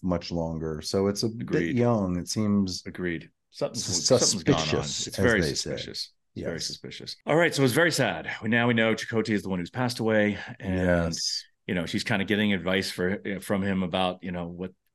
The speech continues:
Speaker 2: I guess, last second, you know,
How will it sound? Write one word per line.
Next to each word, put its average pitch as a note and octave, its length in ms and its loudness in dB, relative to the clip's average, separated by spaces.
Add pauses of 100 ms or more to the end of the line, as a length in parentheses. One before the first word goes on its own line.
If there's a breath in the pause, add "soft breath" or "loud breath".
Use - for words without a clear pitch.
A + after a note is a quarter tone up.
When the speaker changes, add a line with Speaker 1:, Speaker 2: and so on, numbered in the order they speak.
(160)
Speaker 2:
I D#3 60 2
guess, - 280 -2 (180)
last C3 300 0
second, C3 420 -6 (600)
you A#2 80 0
know, F#2 280 -2